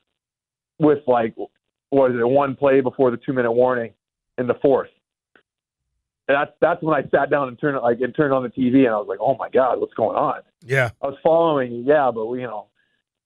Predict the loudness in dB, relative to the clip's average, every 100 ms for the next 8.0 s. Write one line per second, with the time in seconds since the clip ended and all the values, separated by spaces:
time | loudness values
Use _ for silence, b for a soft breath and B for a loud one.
0 | -4 0 0 -2 -4 2 2 2 0 0
1 | 0 -2 -2 0 0 2 0 0 -4 -2
2 | 2 2 0 -2 -2 -2 -2 -4 _ _
3 | _ -14 -4 -4 2 2 2 0 0 -2
4 | -2 _ 0 2 0 _ _ _ _ _
5 | _ _ _ _ _ _ _ _ _ _
6 | -10 -2 0 2 2 0 0 0 0 0
7 | -2 -2 -2 -2 0 -2 0 0 0